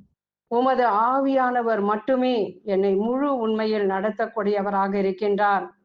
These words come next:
என்னை உமது சாட்சியாக நிற்க செய்யக்கூடியவரும் அவரே. என் நாவை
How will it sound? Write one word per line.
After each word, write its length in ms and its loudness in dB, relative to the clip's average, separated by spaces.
என்னை 220 8
உமது 420 0
சாட்சியாக 1120 0
நிற்க 560 -2
செய்யக்கூடியவரும் 840 0
அவரே. 640 0
என் 180 0
நாவை 720 0